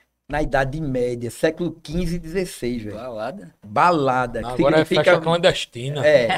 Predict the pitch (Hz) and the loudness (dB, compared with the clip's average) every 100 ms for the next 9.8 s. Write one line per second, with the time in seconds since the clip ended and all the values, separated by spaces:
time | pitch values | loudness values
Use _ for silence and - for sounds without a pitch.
0 | - 196 135 214 - - 120 123 135 160 | -2 -2 -2 -2 -4 -6 -8 -4 0 2
1 | 175 170 175 214 226 196 - _ - _ | 2 2 0 0 0 -2 -2 _ -20 _
2 | - 214 180 165 160 170 165 139 120 113 | 4 4 4 0 -2 2 2 2 -4 -8
3 | 123 117 - - 185 190 180 180 180 - | -12 -10 -6 4 8 8 8 6 4 2
4 | - - _ - - 127 170 160 170 196 | -16 -20 _ -14 -6 0 2 2 0 -2
5 | 233 226 220 220 269 202 165 139 123 113 | 0 0 2 2 2 2 2 -2 -8 -6
6 | 127 160 160 160 190 175 131 113 151 190 | -8 -6 -4 2 2 2 -2 -2 -2 0
7 | 190 185 180 175 175 170 160 170 156 156 | 0 -2 -4 -4 -4 -4 -4 -2 -4 -4
8 | 151 147 156 165 160 156 147 135 135 156 | -4 -6 -4 -2 -2 -2 -2 0 2 4
9 | 147 143 - 135 143 143 151 | 2 -2 -6 -6 -6 -6 -12